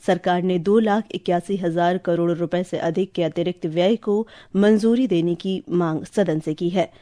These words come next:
चर्चा की शुरुआत करते हुए भारतीय जनता पार्टी के जगदम्बिका पाल ने कहा कि पश्चिम एशिया में जारी संघर्ष के कारण विश्व भर में अनिश्चितता का माहौल बना हुआ है।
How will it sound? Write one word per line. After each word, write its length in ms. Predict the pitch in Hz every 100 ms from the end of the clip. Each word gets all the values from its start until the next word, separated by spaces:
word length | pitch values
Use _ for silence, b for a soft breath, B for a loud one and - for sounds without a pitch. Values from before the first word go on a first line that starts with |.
| B B -
चर्चा 260 | 262 262
की 120 | 294 294
शुरुआत 400 | 254 208 214 -
करते 260 | 180 170
हुए 160 | 175 180
भारतीय 340 | 185 165 175
जनता 240 | 175 165 180
पार्टी 300 | 170 160 175
के 180 | - 180
जगदम्बिका 600 | 165 156 165 170 165 180 185
पाल 180 | 160 170
ने 100 | 196
कहा 280 | 196 196 214 B B B
कि 120 | - 240
पश्चिम 420 | 233 233 - 285 277
एशिया 360 | - 180 - 185
में 140 | 175
जारी 280 | 170 160 165
संघर्ष 520 | 180 170 160 180 190 -
के 120 | 170
कारण 380 | - 202 214 151 - B B
विश्व 320 | 196 254 277
भर 200 | 226 226 220
में 180 | 214
अनिश्चितता 800 | - - 185 185 - 196 196 240
का 180 | 233 180
माहौल 400 | 156 160 170 147
बना 220 | 165 170 165
हुआ 200 | 175 160
है। 200 | 175 160